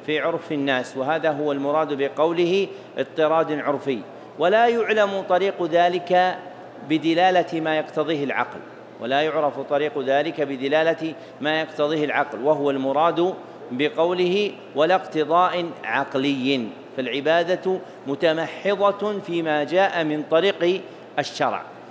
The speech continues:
ثم ذكر قولا ثالثا، هو لابن تيمية الحفيد في رسالة العبودية، أن العبادة اسم جامع لكل ما يحبه الله ويرضاه من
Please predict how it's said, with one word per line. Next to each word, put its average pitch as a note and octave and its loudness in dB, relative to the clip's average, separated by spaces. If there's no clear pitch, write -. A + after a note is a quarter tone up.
ثم A3+ 0
ذكر G#3+ 2
قولا E3 2
ثالثا، C#3+ 0
هو C#3+ 2
لابن C#3 -4
تيمية C#3+ -2
الحفيد C3 0
في D3+ -2
رسالة D3+ 2
العبودية، C#3 0
أن D#3+ -2
العبادة D3+ -2
اسم C#3+ -4
جامع E3+ 0
لكل D3 2
ما D#3+ 0
يحبه D3+ -2
الله D3 0
ويرضاه C#3+ 4
من D#3 0